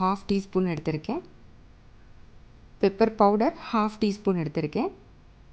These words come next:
தேவையான அளவு உப்பு எடுத்திருக்கேன். இதுல வெஜிடபிள்ஸ்ல கொஞ்சம் கொஞ்சம் எடுத்து வச்சிருங்க. ஏன்னா லாஸ்ட் டெக்கரேஷனுக்கு இது ரொம்ப யூஸ்ஃபுல்லா இருக்கும். வாங்க இப்போ கார்ன் சாட் பண்ண ஸ்டார்ட் பண்ணிடலாம். ஒரு மிக்சிங் பவுல்ல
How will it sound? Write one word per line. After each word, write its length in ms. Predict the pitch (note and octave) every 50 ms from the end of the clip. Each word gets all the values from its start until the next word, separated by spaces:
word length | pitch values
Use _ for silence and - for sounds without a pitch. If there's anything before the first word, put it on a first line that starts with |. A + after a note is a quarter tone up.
| - -
தேவையான 520 | - A3+ A3+ C4+ D#4 E4 D#4+ C#4+ A#3 G3
அளவு 280 | F3 D#3+ D#3+ F#3 D4 F#4
உப்பு 280 | E4+ B3 - - G#3+
எடுத்திருக்கேன். 480 | F#3+ D#3+ D3+ - E3+ D3+ D3 - C#3+ - - - - - - - - - - - - - - - - _ _ _ - - - -
இதுல 280 | G#3+ F#3+ G3 G3 G3 F3
வெஜிடபிள்ஸ்ல 880 | F3 F3 E3+ G3 G3+ A#3 A3+ B3+ C4 C4 - - A3+ G#3+ A3 B3+ -
கொஞ்சம் 340 | - - G#3 G3+ G3+ A3+ G#3+
கொஞ்சம் 400 | A3+ G#3+ G3 G3+ A#3 D4+ F4+ F4
எடுத்து 360 | - - G3 F3+ G3+ G3 B3 A3
வச்சிருங்க. 500 | G#3 - G3+ E3+ E3+ D#3 D#3 E3+ C4+ - - - - - -
ஏன்னா 320 | F#3 F3+ F3 G3 A3 G#3+
லாஸ்ட் 400 | F3+ E3+ E3+ A3+ D#4+ F4+ F4 -
டெக்கரேஷனுக்கு 720 | A#3+ F#3 G3+ F#3+ - G#3+ G#3+ G#3 - - F3+ E3 - B3 D4+
இது 120 | D#4 G#3+
ரொம்ப 240 | F#3 F3 F3 F#3 G#3
யூஸ்ஃபுல்லா 500 | G3+ F3 F3 F#3 F#3 - - F3 E3+ D#3+
இருக்கும். 300 | D3+ C#3+ - - - - - - - - - - - - - - - - - - - - - - -
வாங்க 340 | - F3 F#3+ G3+ A#3+ C4+ D4+
இப்போ 240 | C#4 G3 - - C#4+
கார்ன் 340 | - - A3+ G3+ G#3 G#3+ G#3
சாட் 340 | - A#3 A#3 A#3 - - -
பண்ண 220 | - G3 F#3+ G#3
ஸ்டார்ட் 360 | G#3+ G#3+ - G#3+ F#3+ - -
பண்ணிடலாம். 360 | F3+ E3 D#3+ D3+ D3 C#3+ D3 D3+ - - - - - - - - - -
ஒரு 160 | F3+ F#3 F3+
மிக்சிங் 420 | F#3 G#3 G#3+ G#3+ - C#4+ C#4+ B3 F#3
பவுல்ல 540 | F#3+ F3+ G3 C4 C4 F#3+ E3 D3+ F3 B3+